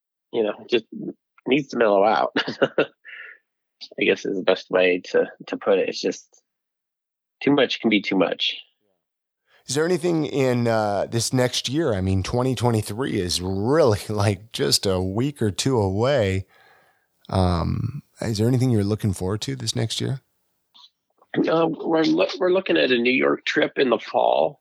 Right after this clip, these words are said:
Speaker 2: Oh, nice.
Speaker 1: Our, our, our, a family trip. So I'm excited about that.
Speaker 2: Out to the city,
Speaker 1: And
Speaker 2: New York City there?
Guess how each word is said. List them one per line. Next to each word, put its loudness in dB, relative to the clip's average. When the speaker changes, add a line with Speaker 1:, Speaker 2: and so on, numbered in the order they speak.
Speaker 2:
Oh, 0
nice. -2
Speaker 1:
Our, -8
our, -2
our, -2
a 0
family 0
trip. -2
So 0
I'm -4
excited 0
about 0
that. 0
Speaker 2:
Out 2
to 2
the 2
city, 2
Speaker 1:
And 2
Speaker 2:
New 4
York 0
City 0
there? 0